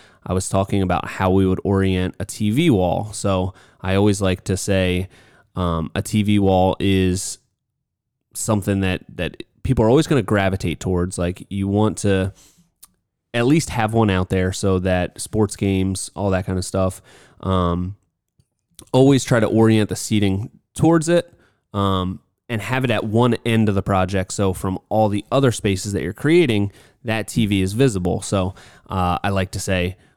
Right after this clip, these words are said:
all right, imagine, uh, you know, if you have everybody over for an Eagles game, T V's gonna be here. You could be cooking over at the outdoor kitchen. People could be sitting at that bar, or they could be sitting at this lounge setup that we've created right in front of the T V.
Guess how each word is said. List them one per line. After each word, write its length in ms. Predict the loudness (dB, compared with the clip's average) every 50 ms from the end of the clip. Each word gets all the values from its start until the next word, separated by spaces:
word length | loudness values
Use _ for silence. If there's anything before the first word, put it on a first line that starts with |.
| _ -4
all 80 | -2 -2
right, 120 | 0 0
imagine, 640 | 0 0 0 0 0 2 2 2 2 2 0 -2 -4 -2
uh, 400 | -2 0 0 2 0 0 -2 -4 -6 _ _ _ _ _ -2
you 120 | 0 0
know, 80 | 2 2
if 100 | 0 0
you 80 | 0 0
have 220 | 2 2 0 0 0
everybody 400 | 0 0 0 -2 -2 0 2 0
over 240 | 0 0 0 -2
for 160 | -4 -2 -4 -4
an 100 | -2 0
Eagles 300 | 0 2 2 2 2 2
game, 340 | 2 2 2 2 2 0 -2 _ -14 -20 -20 -20 -20 -20 _ _ _ _ -6
T 140 | 0 2 2
V's 220 | 4 2 0 0
gonna 160 | 0 0 0 0
be 100 | -2 -4
here. 540 | 0 2 4 4 6 4 4 2 0 -2 _ _ _
You 160 | 0 0 0
could 180 | 2 2 -2 -2
be 340 | 0 -2 -2 -2 -2 -4 -6 -10 -8
cooking 420 | 0 0 0 2 2 0 2 2
over 140 | 0 0 -2
at 80 | -2 -2
the 80 | -2
outdoor 240 | -4 -4 -4 -8 -10
kitchen. 400 | -4 -2 -2 0 0 0 -2 -2
People 260 | -2 -4 -6 -6 -6
could 100 | -8 -8 -10
be 40 |
sitting 300 | -8 -6 -6 -4 -4 -4
at 140 | -4 -4 -6
that 260 | -6 -8 -8 -8 -4
bar, 480 | -2 0 2 4 4 4 4 4 2 0 -2
or 180 | 0 2 4 4
they 120 | 2 0
could 120 | -2 -4 -8
be 80 | -8
sitting 340 | -8 -4 -2 -2 -2 -2 -2
at 140 | -4 -4 -6
this 200 | -6 -8 -6 -4
lounge 360 | -2 0 2 2 2 0 0
setup 400 | -2 -2 0 0 0 0 -2 -2
that 100 | -2 -2
we've 160 | -2 -2 -4
created 400 | -4 -4 -2 -2 -2 -2 -2 -4
right 160 | -4 -4 -4 -4
in 60 | -8
front 220 | -4 -2 0 2
of 40 | 2 2
the 40 |
T 160 | 2 2 0 0
V. 240 | 2 2 -2 -2